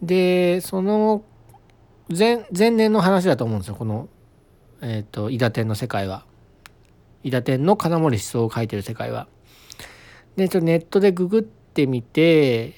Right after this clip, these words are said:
えーと、明治四十三年、二年前の、ストックホルムオリンピックの二年前の物価をちょっと調べてみたんですけども、えーと、その頃の物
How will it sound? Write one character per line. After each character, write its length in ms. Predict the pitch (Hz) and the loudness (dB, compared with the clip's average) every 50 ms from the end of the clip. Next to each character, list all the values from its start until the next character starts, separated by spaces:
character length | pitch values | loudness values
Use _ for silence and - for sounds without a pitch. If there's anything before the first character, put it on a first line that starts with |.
| - - | -12 -8
え 120 | 151 123 | -8 -8
ー 40 | 117 | -6
と、 100 | - 135 | -6 -4
明 260 | 165 214 254 269 226 | -4 -2 0 0 0
治 120 | 165 135 127 | 0 0 0
四 220 | 143 160 180 175 | 0 0 0 0
十 140 | 139 127 113 | 0 -2 -2
三 280 | - 127 127 127 123 | -2 -4 -6 -4 -4
年、 320 | 123 127 123 123 123 135 - _ - | -2 -2 -2 -2 -2 -4 -8 _ -6
二 120 | 139 147 | -4 -2
年 320 | 165 190 202 202 202 208 190 - - _ _ - - - - - | -2 0 -2 -2 -4 -6 -10 -14 -20 _ _ -20 -20 -20 -16 -10
前 340 | 185 175 180 185 175 151 139 | -6 -4 -4 -2 -2 -2 -2
の、 300 | 131 135 156 165 - - | -2 -2 -2 -2 -2 -4
ス 60 | - | -6
ト 100 | - 185 | -8 -8
ッ 40 | 175 | -6
ク 60 | - | -4
ホ 100 | - 190 | -2 -2
ル 60 | 185 | 0
ム 120 | 180 180 180 | 0 0 2
オ 40 | 185 | 2
リ 80 | 190 | 0
ン 80 | 185 180 | 0 -2
ピ 100 | 185 185 | -4 -6
ッ 20 | - | -4
ク 80 | 156 | -4
の 60 | 139 | -4
二 120 | 123 123 131 | -4 -2 -2
年 260 | 143 151 156 156 160 | -2 -4 -2 -2 -2
前 220 | 165 165 160 147 | -2 -2 -2 -2
の 360 | 127 135 147 147 143 151 - - - - - - - - - - - _ _ _ - | -2 -2 -2 -2 -2 -4 -6 -12 -20 -20 -20 -20 -20 -20 -20 -20 -20 _ _ _ -10
物 200 | 139 131 135 131 - _ _ | -6 -6 -6 -6 -8 _ _
価 140 | - 160 143 135 | -2 0 0 0
を 100 | 139 135 | 0 0
ち 80 | - | -2
ょ 20 | 143 | -4
っ 40 | |
と 120 | 139 - 120 | -4 -6 -12
調 240 | - 131 123 123 117 | -8 -6 -4 -4 -4
べ 80 | 113 | -6
て 120 | 110 110 101 | -6 -8 -8
み 100 | 101 101 | -8 -8
た 120 | 107 104 | -8 -8
ん 80 | 98 98 | -8 -10
で 80 | 95 | -12
す 120 | 95 - - | -14 -14 -16
け 120 | - 120 | -16 -14
ど 120 | 113 - | -12 -10
も、 420 | 110 117 135 139 143 135 120 113 117 139 - _ _ _ _ _ _ _ _ _ _ _ _ _ - - _ _ - - - - - - - - - - - - _ _ | -8 -4 -2 -2 -2 -2 -4 -6 -8 -12 -18 _ _ _ _ _ _ _ _ _ _ _ _ _ -20 -20 _ _ -20 -20 -20 -20 -20 -20 -20 -20 -20 -20 -20 -20 _ _
え 200 | - 139 131 127 | -4 -2 -2 -2
ー 40 | 127 | -2
と、 120 | 117 143 131 | -2 -2 -2
そ 120 | - 196 | 0 2
の 160 | 208 220 233 | 2 2 0
頃 220 | 233 - 277 254 233 | 2 2 2 4 4
の 120 | 202 165 | 4 2
物 220 | 135 139 139 135 | 2 2 0 0